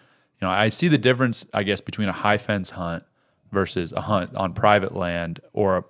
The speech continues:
but I feel like a private land hunt and a public land hunt, you just have one that's gonna be a little more difficult, or the animals are more pressured, and then one where you're gonna have more opportunity. And it's, but you're doing the same thing. These are wild animals, right? So, you know, there's no reason to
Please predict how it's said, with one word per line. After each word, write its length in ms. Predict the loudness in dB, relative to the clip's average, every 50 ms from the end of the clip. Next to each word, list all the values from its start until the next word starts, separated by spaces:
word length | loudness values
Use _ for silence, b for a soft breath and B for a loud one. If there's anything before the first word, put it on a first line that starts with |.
| _ -4 0
but 160 | 2 2 4
I 120 | 4 2 2
feel 160 | 4 4 4
like 140 | 4 4 2 -4 -18 -20 b b b b b b b
a 60 | -8
private 300 | 0 4 6 6 6 6
land 200 | 6 4 4 2
hunt 220 | 2 0 0 0 0
and 100 | -2 -4
a 20 |
public 360 | -4 -2 0 0 0 0 0
land 180 | 0 -2 -2 0
hunt, 280 | -2 -2 -4 -4 -6 -10 _ _ _ _ -16 -16 -16 -16 -18 -20 _ -4
you 80 | 0
just 140 | 0 2 6
have 140 | 6 4 6
one 100 | 4 2
that's 120 | 2 0 0
gonna 120 | 0 2
be 60 | 4
a 40 | 4
little 160 | 6 6 6
more 120 | 6 4 4
difficult, 440 | 4 4 2 2 0 0 2 4 4
or 80 | 4 4
the 80 | 2
animals 440 | 2 0 0 0 0 -2 -2 -2 -2
are 100 | -2 -2
more 160 | 0 0 -2 -2
pressured, 380 | -2 -2 -2 -2 -2 -2 -2 -2
and 80 | -2
then 100 | -2 -2
one 160 | 0 0 2
where 100 | 2 0
you're 60 | 0 0
gonna 120 | -2 -2
have 120 | -2 -2
more 160 | -2 -2 -2 0
opportunity. 640 | -2 -2 -4 -4 -2 -2 -2 -2 -4 -6 -10 -12 -10 -6
And 80 | -4 -4
it's, 300 | -4 -4 -6 -12 -18 _ b b b b b b b
but 200 | 2 2 2 2
you're 120 | 0 0 4
doing 160 | 4 4 4
the 60 | 4
same 240 | 2 0 0 -2 -2
thing. 220 | -2 -2 -2 -2 -2
These 140 | -2 -4
are 60 | -2 0
wild 280 | 2 4 4 4 2
animals, 380 | 2 0 -2 -4 -6 -8 -10 -6
right? 220 | -6 -4 -6 -6
So, 260 | -6 -6 -6 -6 -6 -10 b b b b b b b b b
you 60 | -6
know, 120 | -4 -2 -2
there's 140 | -2 0
no 140 | 2 4 4 4
reason 300 | 4 4 2 2 2 0
to 280 | 0 0 -2 -4 -6